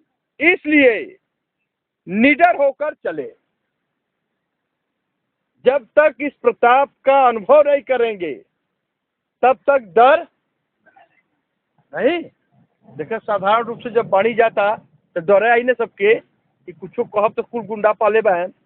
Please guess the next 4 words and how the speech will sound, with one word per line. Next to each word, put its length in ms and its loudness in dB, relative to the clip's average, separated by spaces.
मरवादी 440 0
हैं, 220 -6
डरे 260 2
आई। 260 0